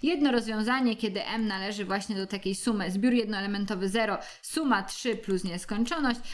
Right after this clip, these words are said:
a zero rozwiązań, kiedy m należy od zera do trzy. No i ten wykres funkcji g od m wyglądałby następująco.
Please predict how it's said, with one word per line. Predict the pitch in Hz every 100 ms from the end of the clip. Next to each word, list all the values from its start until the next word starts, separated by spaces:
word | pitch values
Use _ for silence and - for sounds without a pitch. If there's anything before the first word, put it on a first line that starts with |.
| -
a | 330
zero | 330 269
rozwiązań, | 226 202 214 254 262 226
kiedy | 285 240 -
m | 226 233
należy | 190 185 208 214 -
od | 202 - 196
zera | 196 196 180
do | 175
trzy. | 175 - - 160 190 302 440 - - _ _ _ _ _ -
No | 277
i | 320
ten | 294 233
wykres | 226 247 226 220
funkcji | 226 220 - - 180
g | 185 226 -
od | 196 -
m | 220 247
wyglądałby | 214 196 214 220 208 190
następująco. | 202 262 262 240 220 226 220 175 156 - -